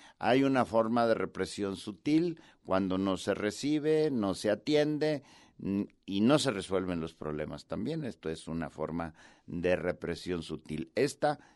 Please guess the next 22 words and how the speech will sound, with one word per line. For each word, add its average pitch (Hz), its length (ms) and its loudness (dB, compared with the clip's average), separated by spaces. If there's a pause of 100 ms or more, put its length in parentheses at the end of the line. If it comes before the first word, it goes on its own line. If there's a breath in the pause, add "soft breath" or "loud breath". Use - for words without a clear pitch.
(120)
sí - 320 2
existe 95 520 -2
en 104 100 -2
Michoacán 123 600 -2 (340 soft breath)
y 92 760 -2 (120)
el 90 160 -2
movimiento 95 680 -2
antorchista, 113 720 -4
el 127 100 -2
pueblo 127 520 4
michoacano 90 760 -2 (320 soft breath)
agrupado 95 680 2
en 95 100 -2
el 87 120 0
movimiento 87 520 -2
antorchista 113 540 -6
está 123 240 -4
sufriendo - 520 -8
este 82 200 -12
tipo - 320 -10
de - 80 -8
represión. - 500 -14